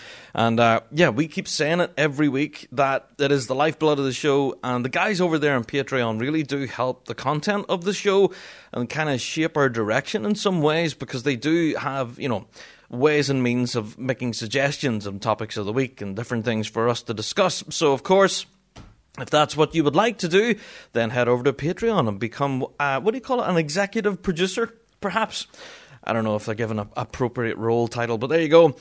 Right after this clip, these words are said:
The Patreon faithful are awesome. Oh, as well, I have to give a special plug to our ongoing promotion, of course, with Piper's Dojo. And I know I mention it every week, but, uh, and I do sound like I'm repeating myself because, yes, let's face it, I am. But,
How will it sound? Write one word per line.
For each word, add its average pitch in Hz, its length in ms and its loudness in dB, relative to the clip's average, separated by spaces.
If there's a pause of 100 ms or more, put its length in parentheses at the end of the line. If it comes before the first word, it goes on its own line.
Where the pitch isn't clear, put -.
(200)
The 170 80 4
Patreon 269 560 2
faithful 247 540 -2
are 175 240 -2 (260)
awesome. 123 320 2 (840)
Oh, 208 320 4
as 131 120 -4
well, 185 180 4
I 117 80 4
have 151 180 2
to 165 60 -6
give 151 140 2
a 120 40 0
special 127 380 -2
plug 143 280 2
to 135 260 0
our 123 240 4
ongoing 143 560 4
promotion, 143 480 2
of 123 80 -4
course, 120 280 2
with 120 140 -8
Piper's 110 320 0
Dojo. 127 420 4 (380)
And 120 140 2
I 131 80 4
know 208 180 10
I 214 60 6
mention 190 340 2
it 131 100 2
every 135 280 2
week, 160 480 2
but, 143 180 6
uh, 139 240 4
and 127 80 0
I 117 80 -6
do 143 220 2
sound 147 240 0
like 143 120 -2
I'm 139 160 -2
repeating 139 360 -2
myself 131 360 -2
because, 123 380 -6 (140)
yes, 113 340 -6
let's 120 160 -2
face 113 240 -6
it, 120 60 -4
I 131 400 0
am. 131 160 -2 (400)
But, 170 280 8